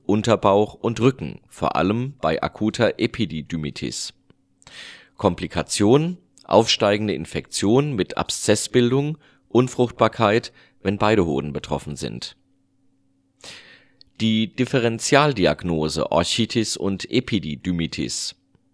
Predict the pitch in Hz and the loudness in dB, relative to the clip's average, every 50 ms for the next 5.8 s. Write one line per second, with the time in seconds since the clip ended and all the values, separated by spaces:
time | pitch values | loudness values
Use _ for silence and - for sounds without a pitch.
0 | _ _ - - - - - - _ _ _ - - 123 120 - 160 165 - - | _ _ -20 -20 -20 -20 -20 -20 _ _ _ -2 0 0 2 2 2 0 2 0
1 | - - 110 92 90 87 - - 95 90 - 123 123 117 127 127 120 131 131 135 | 2 2 2 2 2 -2 -2 -2 -2 0 0 0 0 0 0 0 0 0 0 0
2 | 135 131 - 160 156 160 - - - - - - - 80 87 82 80 80 85 95 | -2 -2 0 0 0 0 0 -4 -4 -4 -6 -4 -4 -2 -2 -2 -2 0 0 0
3 | 104 110 110 120 120 131 131 127 127 123 110 123 - - - 90 87 90 90 95 | 0 0 0 0 0 -2 -2 0 0 0 2 0 0 0 0 2 4 4 2 2
4 | 107 110 98 107 98 101 101 113 127 127 127 107 82 76 76 78 78 78 82 90 | -2 -2 0 2 2 2 2 2 0 0 0 -2 -2 0 0 -2 -2 -4 -4 -4
5 | 92 87 98 - - - 120 120 120 - 73 57 52 - - - | -4 -4 -6 -6 -2 2 2 2 2 2 -2 -6 -8 -8 -8 -8